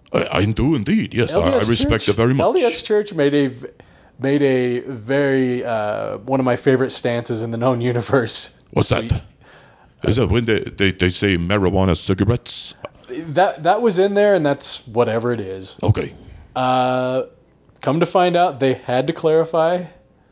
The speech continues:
Speaker 2: vaping against the word of wisdom. <laughs>
Speaker 1: Oh, well, I mean, some people probably don't know. <clears throat> That can be very confusing
Speaker 2: I'm
Speaker 1: for a
Speaker 2: afraid
Speaker 1: young
Speaker 2: you're,
Speaker 1: person, of course.
Speaker 2: I'm afraid your blueberry, uh, mango mix.
Speaker 1: I,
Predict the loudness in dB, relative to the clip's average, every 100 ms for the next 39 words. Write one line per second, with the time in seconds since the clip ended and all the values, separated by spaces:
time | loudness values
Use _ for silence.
0 | _ _ -12 0 2 4 0 0 -6 -12
1 | _ _ _ -12 -8 -6 -6 -6 -4 0
2 | 2 2 0 -4 -2 -2 -4 0 0 0
3 | -10 -16 -2 -2 -2 _ -6 0 2 0
4 | -4 -2 0 2 2 2 0 -2 2 2
5 | 2 -2 -10 -10 -10 -14 -20 -4 -4 0
6 | 2 2 2 2 2 2 -2 0 2 2
7 | 0 0 0 2 2 2 2 2 0 -2
8 | -10 -10 -8 -4 -4 0 0 2 2 0
9 | 2 2 2 2 2 2 2 2 2 2
10 | -2 0 0 0 -2 -2 -10 -10 -16 _
11 | _ _ _ _ _ _ -2 0 0